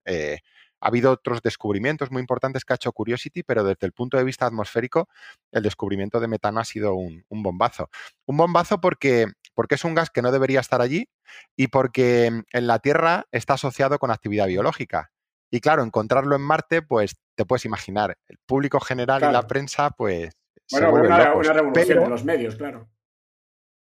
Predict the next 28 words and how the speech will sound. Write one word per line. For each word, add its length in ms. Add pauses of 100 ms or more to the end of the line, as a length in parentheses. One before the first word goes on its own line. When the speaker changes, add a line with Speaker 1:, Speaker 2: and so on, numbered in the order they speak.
(160)
Speaker 1:
Sí, 600
pero, 480 (140)
eh, 180
los 140
científicos 460
pensamos 440
que, 240
que 100
su 120
origen, 680 (100)
eh, 340
muy 320
probablemente, 720 (360)
no 500
es 80
seguro, 280
pero, 240 (100)
eh, 160 (200)
proceda 480
de, 300 (400)
de 80
procesos 400
que 120
no, 180 (380)
que 120
no 80
involucran 520
a 140